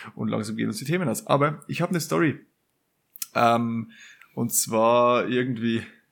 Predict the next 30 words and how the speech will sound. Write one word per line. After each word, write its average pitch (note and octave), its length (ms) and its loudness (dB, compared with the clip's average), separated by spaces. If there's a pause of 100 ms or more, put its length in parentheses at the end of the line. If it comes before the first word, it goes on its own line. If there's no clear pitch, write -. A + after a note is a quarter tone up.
(220)
fand E3+ 320 -2
ich's - 200 -4
lustig. A#2+ 400 -6
Ich A#2 120 -10
dachte - 260 -6
mir, A2 80 -6
ich A2 60 -6
erzähl's C3+ 360 -2
einfach A#2+ 240 -2
mal, A#2+ 300 -4 (540)
war A#2+ 400 -2
letzten A2+ 960 -6
Freitag. - 1120 -8 (180)
Genau, A#2 180 0
letzten B2 240 -4
Freitag C3+ 360 0
habe A#2+ 160 0
ich A#2+ 140 -6
in A2+ 180 -2
der A2 140 -2
Arbeit A2+ 340 -4
hier A#2 280 -2
Präsentation A2+ 560 -6
gehalten. C3 420 -4 (360)
Natürlich A#2 420 -2
auch A2+ 160 -2
alles A#2 240 -2
online B2+ 380 -2
und A#2+ 100 -4
so. B2+ 320 -6